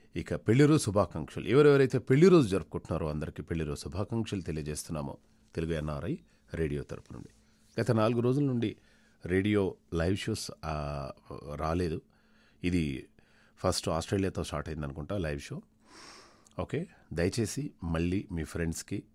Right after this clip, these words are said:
తెలుగు ఎన్ఆర్ఐ రేడియో, ఆ, లైవ్ వస్తుంది, మామ షో వేస్తున్నాడని చెప్పేసి చెప్పే ప్రయత్నం చేయండి. And అలాగే నైన్ సెవెన్ జీరో ఫైవ్ ట్రిపుల్ టూ డబల్ జీరో ఫైవ్కి చక్కగా కాల్ చేయండి, మెసేజ్ చేయండి.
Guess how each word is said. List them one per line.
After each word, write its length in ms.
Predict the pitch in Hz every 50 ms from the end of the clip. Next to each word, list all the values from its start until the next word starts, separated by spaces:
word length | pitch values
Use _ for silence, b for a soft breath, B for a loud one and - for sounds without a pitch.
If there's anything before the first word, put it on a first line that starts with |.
| _ -
తెలుగు 200 | 82 80 85 90
ఎన్ఆర్ఐ 480 | 82 82 76 78 80 78 76 78 76
రేడియో, 400 | 71 73 73 71 82 85 82 - - b b b b b b b b b _ 69
ఆ, 120 | 71 69
లైవ్ 320 | 67 69 71 76 90 85 85
వస్తుంది, 420 | 82 - - - 92 82 85 107
మామ 380 | 107 82 76 80 85 90 92 82
షో 220 | - - 101 107
వేస్తున్నాడని 800 | 127 147 139 131 113 - - - 107 101 95 87 80 82 85 80
చెప్పేసి 280 | 76 - 87 82 - -
చెప్పే 180 | - - - 85
ప్రయత్నం 480 | 76 - 78 78 80 82 - 95 87 80
చేయండి. 300 | 82 80 78 76 - - b b b b b b b b -
And 100 | 85 82
అలాగే 280 | 80 80 78 78 92 - b b b b b b b -
నైన్ 260 | 82 90 92 101 110
సెవెన్ 320 | 101 - - 101 95 92 82
జీరో 240 | 76 82 80 80 82
ఫైవ్ 260 | - - 113 143 143
ట్రిపుల్ 340 | - - 131 131 135 143 135
టూ 100 | 143 131
డబల్ 260 | 104 85 80 80 73
జీరో 160 | 76 78 71
ఫైవ్కి 420 | - - 78 78 - - 78 -
చక్కగా 300 | 85 - - 101 87 82
కాల్ 300 | 73 - 82 80 80 76 76
చేయండి, 340 | 80 80 76 76 76 87 - b b b b b b b b -
మెసేజ్ 440 | 76 78 78 - - 98 87 76 82
చేయండి. 340 | 82 80 76 76 82 -